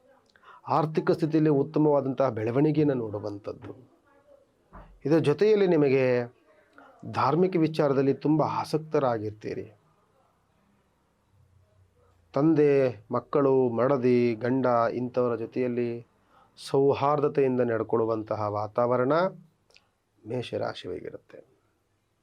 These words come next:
ಅದೇ ರೀತಿಯಾಗಿ ವೃಷಭ ರಾಶಿಯವರಿಗೆ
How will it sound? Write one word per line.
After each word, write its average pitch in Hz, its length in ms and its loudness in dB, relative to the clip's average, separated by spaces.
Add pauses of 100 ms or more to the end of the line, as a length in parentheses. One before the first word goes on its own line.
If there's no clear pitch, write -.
(960)
ಅದೇ 190 220 2
ರೀತಿಯಾಗಿ 190 480 2
ವೃಷಭ 156 340 2
ರಾಶಿಯವರಿಗೆ 160 1040 2